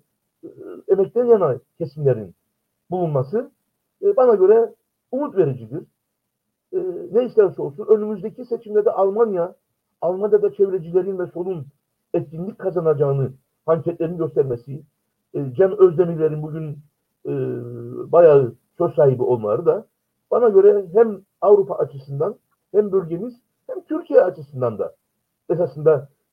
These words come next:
Türkiye'deki bu yapı, bu, e, suç çetelerinin ya-, yarattığı yapı çok büyük bir şekilde eleştirilmelidir.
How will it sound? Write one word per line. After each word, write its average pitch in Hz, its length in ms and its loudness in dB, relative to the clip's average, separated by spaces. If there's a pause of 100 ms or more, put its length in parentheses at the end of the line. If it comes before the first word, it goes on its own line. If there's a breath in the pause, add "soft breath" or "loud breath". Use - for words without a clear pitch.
(140)
Türkiye'deki 180 540 -6
bu 202 80 -4
yapı, 170 440 2 (640)
bu, 180 420 -6
e, - 180 -20 (600)
suç 220 160 -6 (680)
çetelerinin 156 380 -2
ya-, 143 220 0
yarattığı 147 600 -2 (260)
yapı 175 440 0 (760)
çok - 240 -2
büyük 196 500 -6
bir 190 120 -10
şekilde 170 420 2
eleştirilmelidir. 120 760 -2